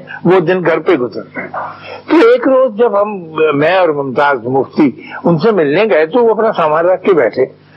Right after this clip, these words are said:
تو میں نے کہا، "یہ کیا ہے؟" انہوں نے کہا کہ "یہ دعائیں ہیں میری، تو میرے اوپر اٹیک ہوگا، تو میں اس کا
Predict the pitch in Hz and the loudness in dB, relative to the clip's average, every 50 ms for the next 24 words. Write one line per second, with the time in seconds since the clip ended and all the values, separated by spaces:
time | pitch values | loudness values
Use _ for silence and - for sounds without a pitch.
0 | - - - - 185 185 196 208 196 262 208 190 190 233 320 - - 196 175 165 | -18 -6 -2 0 2 2 2 2 2 2 0 0 0 0 0 2 2 2 4 4
1 | 156 151 160 165 160 151 147 165 180 180 180 180 170 165 165 160 147 131 123 131 | 2 0 0 -2 -2 0 0 0 0 0 0 0 0 2 2 0 0 0 0 0
2 | 135 131 147 180 196 185 170 156 143 143 143 - - - - - - - - - | 0 2 2 2 0 0 0 -2 -2 -2 -6 -12 -18 -20 -20 -20 -20 -20 -20 -20
3 | - - - - - 143 139 143 147 147 170 165 147 135 147 135 117 - 131 131 | -20 -20 -8 -2 0 2 4 4 4 4 4 2 2 2 0 0 0 0 0 0
4 | 143 156 151 180 160 135 135 127 - - - - - - - - - - - - | 2 2 2 2 2 0 0 -2 -6 -10 -18 -20 -20 -20 -20 -20 -20 -20 -16 -2
5 | - 139 131 123 131 131 139 135 135 - - - 135 | 0 2 2 4 4 2 2 2 0 0 0 -2 0